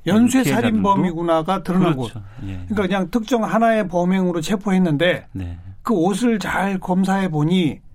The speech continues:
Speaker 2: 네.
Speaker 1: 이미 사망 신고된 어떤 여성의 피가 있더라.
Speaker 2: 예, 실종됐던 여성.
Speaker 1: 어, 그러니까
Speaker 2: 예.
Speaker 1: 그럼 너는 연쇄 아니냐? 이렇게 된 거로군요.
Speaker 2: 그렇죠.
Speaker 1: 어. 근데 그
Speaker 2: 그리고
Speaker 1: 빗방울을 어떻게 찾았다고요?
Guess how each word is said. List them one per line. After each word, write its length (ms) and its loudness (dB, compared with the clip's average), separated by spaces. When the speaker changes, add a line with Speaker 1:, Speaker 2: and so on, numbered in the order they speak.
Speaker 2:
네. 160 -12
Speaker 1:
이미 340 0
사망 480 0
신고된 580 -2
어떤 420 -2
여성의 420 -2
피가 280 -4
있더라. 420 -2
Speaker 2:
예, 40 -8
실종됐던 840 -6
여성. 120 -2
Speaker 1:
어, 540 -4
그러니까 540 0
Speaker 2:
예. 80 -12
Speaker 1:
그럼 320 -4
너는 220 0
연쇄 340 0
아니냐? 460 0
이렇게 180 -4
된 140 2
거로군요. 380 -4
Speaker 2:
그렇죠. 440 -10
Speaker 1:
어. 600 -6
근데 140 -2
그 160 2
Speaker 2:
그리고 40 -6
Speaker 1:
빗방울을 420 2
어떻게 200 -2
찾았다고요? 640 -4